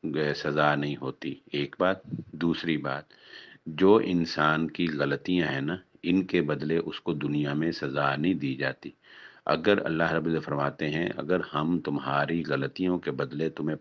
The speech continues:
पकड़ना शुरू कर दें, तो ज़मीन पर एक जानदार भी बाकी ना रहे।"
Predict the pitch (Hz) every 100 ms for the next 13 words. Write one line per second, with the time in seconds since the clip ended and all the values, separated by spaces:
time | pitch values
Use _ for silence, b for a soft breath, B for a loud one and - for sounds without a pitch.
0 | - - 80 87 85 - 78 - 73 67
1 | 80 92 B B B B - 85 76 78
2 | 87 85 101 104 - 87 90 87 78 76
3 | 76 71 73 80 80 82 76 67 - 73
4 | 69 67 69 71